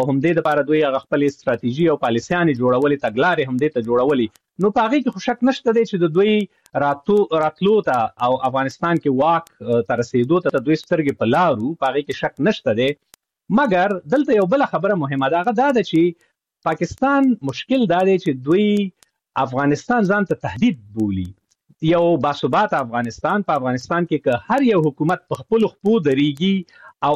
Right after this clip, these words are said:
هغه د پرمختګ خواته ځي، ټول افغانان پرې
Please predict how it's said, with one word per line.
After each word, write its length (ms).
هغه 500
د 140
پرمختګ 460
خواته 400
ځي، 220
ټول 200
افغانان 520
پرې 140